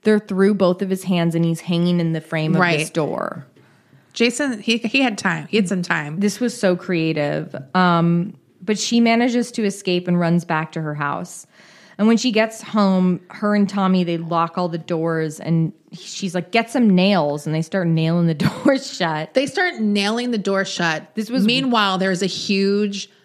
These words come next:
Speaker 2: full wall of windows.
Speaker 1: This was so funny.
Speaker 2: <laughs> I was like, "What, what are you doing? Get the
Speaker 1: Thi-
Speaker 2: hell out of there."
Speaker 1: This was slapstick comedy.
Speaker 2: Yeah.
Speaker 1: Um,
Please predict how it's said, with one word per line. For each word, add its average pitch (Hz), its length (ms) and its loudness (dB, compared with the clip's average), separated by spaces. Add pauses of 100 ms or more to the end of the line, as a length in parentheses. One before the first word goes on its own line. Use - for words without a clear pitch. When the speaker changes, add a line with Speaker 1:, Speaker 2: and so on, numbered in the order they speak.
(440)
Speaker 2:
full 196 400 0
wall 165 480 -2
of 156 340 -6
windows. 170 720 0
Speaker 1:
This 233 80 -2
was 285 120 2 (160)
so 175 180 4
funny. 160 500 -2
Speaker 2:
<laughs> - 40 -20
I 269 40 -4
was 254 60 -2
like, 311 120 0
"What, 247 220 0 (200)
what 233 260 -6
are - 20 0
you 339 140 0
doing? 180 640 -2 (100)
Get 180 120 -4
the 220 60 4
Speaker 1:
Thi- 302 60 0
Speaker 2:
hell 320 120 2
out 359 200 2
of 277 60 -2
there." 156 400 -4 (320)
Speaker 1:
This 202 340 -6
was 220 260 -6
slapstick - 640 -10
comedy. 170 540 -8
Speaker 2:
Yeah. 175 520 0
Speaker 1:
Um, 165 220 -6